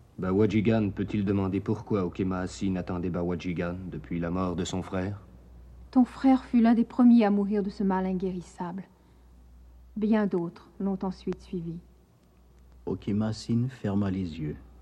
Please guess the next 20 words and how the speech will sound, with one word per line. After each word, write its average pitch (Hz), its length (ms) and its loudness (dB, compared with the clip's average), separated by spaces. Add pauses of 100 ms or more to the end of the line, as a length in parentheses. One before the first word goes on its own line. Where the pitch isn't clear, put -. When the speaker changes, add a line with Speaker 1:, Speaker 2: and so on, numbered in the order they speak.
(640)
Speaker 3:
Une 98 180 4
paix 107 160 0
profonde 110 560 -2
émanait 95 380 2
de 80 100 -6
tout 101 220 -10
son 90 280 -4
être 82 280 -6
immobile. 82 640 -6 (1200)
Un 95 120 4
long 110 260 6
silence 95 800 -4
suivit. 78 540 -6 (1120)
Puis 113 320 4
sa 104 220 -4
voix 92 280 -4
coula 95 320 -2
douce 90 460 -6
et - 80 -6
ferme, 85 560 -8